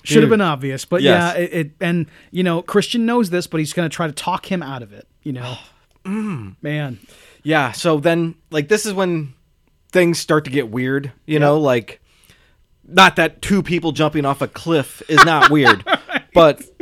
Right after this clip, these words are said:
Speaker 2: I guess I shouldn't say weird. That, maybe that has some connotations about it. Like,
Speaker 1: It's cultural,
Speaker 2: I, I don't
Speaker 1: yeah.
Speaker 2: understand this culture.
Speaker 1: Exactly,
Speaker 2: So,
Speaker 1: yes.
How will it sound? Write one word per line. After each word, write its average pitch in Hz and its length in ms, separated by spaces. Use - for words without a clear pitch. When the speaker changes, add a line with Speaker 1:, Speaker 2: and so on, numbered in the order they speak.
Speaker 2:
I 170 60
guess 185 180
I 190 60
shouldn't 208 280
say 240 160
weird. 104 320
That, 131 200
maybe 151 220
that 151 180
has 156 180
some 147 100
connotations 110 720
about 95 280
it. 95 100
Like, 302 100
Speaker 1:
It's - 120
cultural, 170 440
Speaker 2:
I, 156 40
I - 20
don't 160 240
Speaker 1:
yeah. 175 60
Speaker 2:
understand 165 460
this 151 120
culture. 113 300
Speaker 1:
Exactly, 147 560
Speaker 2:
So, 120 120
Speaker 1:
yes. 101 220